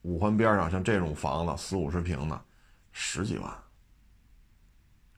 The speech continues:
十几万。所以你要是说两千年家里有个四五十万，你买几套房子够了啊，真的够了。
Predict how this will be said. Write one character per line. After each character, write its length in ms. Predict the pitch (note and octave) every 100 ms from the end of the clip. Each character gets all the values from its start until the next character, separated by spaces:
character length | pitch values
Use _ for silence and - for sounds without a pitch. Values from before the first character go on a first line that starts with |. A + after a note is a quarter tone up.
| _
十 400 | - - D2+ G2+
几 160 | G#2 -
万。 80 | - - - - - - _ _ _ _
所 220 | B2+ D#3
以 40 | D#3
你 60 |
要 260 | C#3 C#3+ C#3
是 80 | D3+
说 380 | D#3+ D#3 C3+ - - _ _ _ _ - - - -
两 220 | A2 A2
千 200 | A#2 D3+
年 400 | C3 C3 C3 - -
家 220 | C#3 B2
里 120 | B2+
有 120 | A#2 G2
个 100 | A#2
四 200 | - B2
五 140 | G2
十 140 | F#2 G#2
万， 260 | A2+ D#2 - - - - - - _
你 140 | - F#2+
买 200 | C3 B2
几 120 | F2+
套 160 | G2+ F2+
房 280 | F2 G2+
子 100 | A2 - -
够 240 | - B2+ C2+
了 140 | - - - _ - _ - - - - _ _ _ _ - - _ -
啊， 200 | - - -
真 160 | B2+
的 100 | G2+
够 260 | F#2 E2+
了。 100 | -